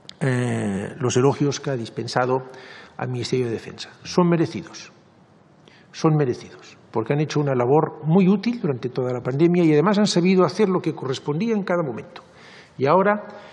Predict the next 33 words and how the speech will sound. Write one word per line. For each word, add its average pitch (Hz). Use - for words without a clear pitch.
un 127
asunto 160
clave 147
es 113
el 120
rastreo, 269
la 101
vigilancia, 196
y 139
han 147
formado 160
a 139
un 143
conjunto 143
muy 131
importante 120
de, 104
de 101
personas 165
para 131
que 123
puedan 135
apoyar 120
a 127
aquellas 175
comunidades 139
autónomas 127
que -
lo 123
desean 123
en 123
estas -
tareas. -